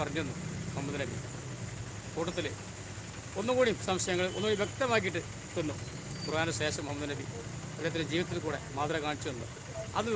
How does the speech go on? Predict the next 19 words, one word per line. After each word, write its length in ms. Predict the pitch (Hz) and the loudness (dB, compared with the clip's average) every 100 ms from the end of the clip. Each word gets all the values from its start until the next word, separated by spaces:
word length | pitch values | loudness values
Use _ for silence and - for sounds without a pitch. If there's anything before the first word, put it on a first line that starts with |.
| 196 | 8
വേറെ 180 | 214 220 | 8 6
കിട്ടും. 240 | 185 - - - - - - - - - - - - 196 | 0 -2 -6 -8 -8 -8 -8 -8 -8 -8 -8 -8 0 4
ഈ 40 | 247 | 6
ഖുർആൻ 320 | 240 247 269 269 240 | 6 6 4 4 4
മാത്രം 480 | 240 254 254 262 262 240 | 6 4 4 2 4 4
അംഗീകരിച്ച് 360 | 233 247 240 233 | 4 4 4 4
ജീവിച്ച 300 | 226 233 - 240 | 2 2 4 6
വ്യക്തിയായിരുന്നു 680 | 226 - 240 226 220 214 233 262 214 | 6 6 4 6 6 4 0 0 0
ശേഖനൂർ 400 | - 196 202 214 214 | 4 6 6 4 2
എന്ന് 100 | 190 | 2
പറഞ്ഞ 160 | 180 165 | 4 2
വ്യക്തി. 200 | - 147 - - - | 0 -6 -8 -10 -8
അയാൾക്കത് 280 | - 165 202 196 | -2 2 4 4
മാത്രം 220 | 185 220 185 | 4 2 0
മതി. 140 | - - - - - - - - - - - - - - - - - | -2 -6 -8 -8 -8 -8 -8 -8 -8 -8 -8 -8 -8 -6 -6 -6 -2
ഇപ്പോൾ 160 | 180 233 | 2 4
ഖുർആനിൽ 400 | 220 233 247 254 | 4 6 6 4
നിസ്കാരത്തെക്കുറിച്ച് 600 | 233 - 240 247 269 226 240 | 2 4 6 6 4 4 4
പറഞ്ഞിട്ടുണ്ട്, 340 | 214 190 135 | 4 2 0